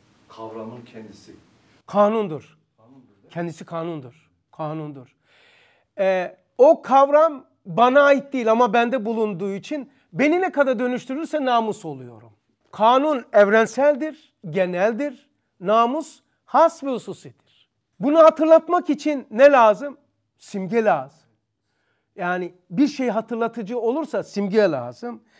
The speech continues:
Speaker 2: Simge ise onu gösteren demek. Düşüncesini düşüncesine konu edip düşünmesi, bak, düşüncesini, bak iyi dinleyin. Düşüncesini düşüncesine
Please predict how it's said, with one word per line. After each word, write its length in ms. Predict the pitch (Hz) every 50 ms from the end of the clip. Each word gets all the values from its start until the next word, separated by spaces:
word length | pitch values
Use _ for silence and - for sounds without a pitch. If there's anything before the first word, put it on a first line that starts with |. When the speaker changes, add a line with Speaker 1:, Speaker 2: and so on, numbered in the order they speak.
| _ _ _
Speaker 2:
Simge 400 | _ - - 233 240 226 226 277
ise 180 | 262 - - 214
onu 220 | 214 233 220 190
gösteren 600 | 156 185 190 185 190 - 202 190 202 233 233 214 156
demek. 320 | 160 143 165 208 220 - _ _ _ _ _ _ _ _ _ _ _ _ _ -
Düşüncesini 880 | 156 247 - - 285 277 254 254 285 - - 294 285 277 277 220 165 156
düşüncesine 680 | 208 196 - 233 226 214 208 226 220 - 247 233 214
konu 380 | 185 214 - - 208 220 240 254
edip 320 | 240 196 185 - - _ _ _ _ _ _ _ 147 135
düşünmesi, 760 | 160 269 269 - - 269 233 202 175 147 - - 277 269 - _ _ _ _
bak, 340 | 190 175 175 151 127 - _ _ _ _ _ _ _ _ _ _ _ 180
düşüncesini, 840 | 165 254 - - 277 285 262 262 285 - - 294 277 311 330 311 - _ _
bak 200 | 180 156 151 _ 175 170 -
iyi 220 | - 190 180 170 160
dinleyin. 320 | 160 139 123 113 110 113 _ _ _ _ _ _ _ _ -
Düşüncesini 760 | 196 214 - - 254 247 208 240 - - 247 262 294 277 - _ _ _ _ _ _ _ _ - 160
düşüncesine 760 | 165 208 - - 208 202 180 190 175 - - 175 165 143 117